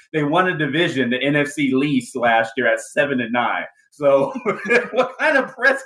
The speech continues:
clippings? You were under five hundred and won the division? Wow.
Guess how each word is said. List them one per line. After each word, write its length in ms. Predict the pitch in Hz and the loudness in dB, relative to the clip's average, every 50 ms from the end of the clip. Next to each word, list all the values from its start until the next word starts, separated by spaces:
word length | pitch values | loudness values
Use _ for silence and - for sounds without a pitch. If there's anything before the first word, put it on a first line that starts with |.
| - - | -12 -4
clippings? 460 | 240 262 262 262 269 269 269 277 - - 440 427 - - _ _ _ _ - | -2 -2 -2 -2 -4 -6 -6 -8 -8 -10 -12 -14 -14 -14 _ _ _ _ -4
You 80 | 240 | 0
were 140 | 254 247 208 | 2 2 4
under 320 | 208 - 247 254 - 262 - | 2 2 2 2 0 0 0
five 280 | 214 208 214 214 208 185 | 0 2 4 4 4 4
hundred 320 | 202 220 214 214 202 185 | 2 -2 0 0 -2 -2
and 120 | 180 175 175 | -2 -2 -2
won 140 | 185 196 202 | -2 0 0
the 80 | 202 | 0
division? 580 | 185 190 175 185 190 196 196 202 202 208 254 - _ _ _ _ | -2 0 2 4 2 2 2 0 -2 -2 -6 -12 _ _ _ _
Wow. 440 | 110 120 123 131 127 123 120 - | -2 0 2 2 2 2 2 0